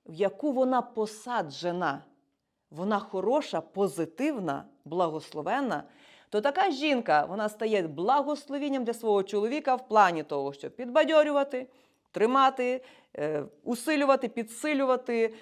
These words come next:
допомагати, благословляти. Якщо ж атмосфера погана, тобто приниження, е, або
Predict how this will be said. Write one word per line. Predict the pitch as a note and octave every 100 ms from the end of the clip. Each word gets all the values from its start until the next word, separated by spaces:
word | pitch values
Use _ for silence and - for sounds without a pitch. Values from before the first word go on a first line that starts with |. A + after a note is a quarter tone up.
| -
допомагати, | E3+ A#3 C4+ C4+ C4+ C#4+ C#4 B3+
благословляти. | F#3+ A3+ A#3+ A#3+ A3+ G3+ D3 - - _
Якщо | E3 D#3+ - B3+
ж | -
атмосфера | G#3 G#3 F3+ F3+ - A#3 A3 F3 D#3+ - _
погана, | D#3 C#3+ G3 A3+ F3+ D3 - _ -
тобто | E3+ - D#3+
приниження, | - G#3+ A3 A3 D#3+ D3+ C#3 C#3 - - - - - -
е, | D#3 D3+ D3
або | D#3+ E3 A3+ A#3